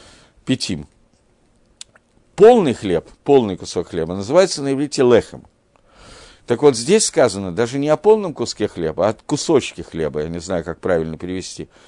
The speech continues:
Причём он харева. Харева — это, э, объясняет Мальбим,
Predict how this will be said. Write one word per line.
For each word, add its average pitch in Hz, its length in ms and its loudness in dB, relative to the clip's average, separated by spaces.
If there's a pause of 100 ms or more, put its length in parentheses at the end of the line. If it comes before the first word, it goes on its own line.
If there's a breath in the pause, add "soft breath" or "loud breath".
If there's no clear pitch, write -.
(360 soft breath)
Причём 190 360 2
он 180 120 -2
харева. 123 540 2 (420)
Харева — 151 680 4
это, 160 600 0 (140)
э, 127 480 2
объясняет 127 540 -4
Мальбим, 147 480 -2